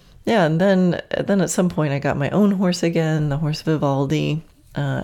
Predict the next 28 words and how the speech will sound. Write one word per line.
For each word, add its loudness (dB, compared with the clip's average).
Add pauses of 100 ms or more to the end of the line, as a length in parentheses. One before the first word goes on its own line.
(100)
and -2
then -2
I -2
started -2
doing, -2
you -2
know, -4 (520)
this -6
natural -2
horsemanship 0
stuff. -2 (200)
<laughs> 2 (600)
and 0
started 0
doing 2
bareback -2
again, -4
just -6
little 0
bits, 0
and -2
then -2
increasingly -4
more -2
and -4
more -2
and -4
more. -6